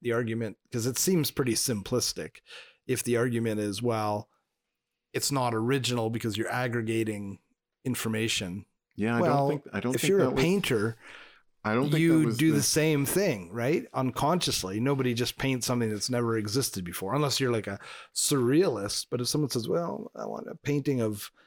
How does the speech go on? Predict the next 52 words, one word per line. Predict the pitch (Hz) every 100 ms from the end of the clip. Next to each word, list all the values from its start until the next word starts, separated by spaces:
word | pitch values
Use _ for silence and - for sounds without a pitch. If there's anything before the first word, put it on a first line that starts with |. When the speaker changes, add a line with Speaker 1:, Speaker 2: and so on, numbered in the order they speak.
| _ _ _ _
Speaker 1:
I |
don't | -
know, | - - _ _ _ _ _
Speaker 2:
Wow, | 85 58
it's | -
like | 104
Speaker 1:
two | 180
clowns | 156 - 147 151 147
in | 131
a | 117
car," | - 165 135 107 107 - - - _
you | 160
know, | 135 104 147
you're | 135
gonna, | 131 135 120
even | 147 165 160
if |
it | 131
might | 147 139
be | 135
an | 120
original | 127 127 117 107
painting, | 156 160 123 101 101 - _ _
the | 131
clowns | 120 - 139 143 131
are | 123
gonna | 127 120
look | 113 131 127 -
like | 123 113 113 _ -
what | 156 147 127 123
you | 131
know | 123 117
a | 104
clown | - 143 147 143
looks | 127 -
like. | 135 131 127 123 _
You're | 127 117
gonna | 117 117
be | 117
inspired | 110 - 123 127 123 120 113
Speaker 2:
You're | -
Speaker 1:
by | 107
Speaker 2:
gonna | 104
scare | 107 113 90
a | 80
whole | 90
bunch | 78 76
of | -
people | 95 - 85
who |
are | 80
Speaker 1:
you | 73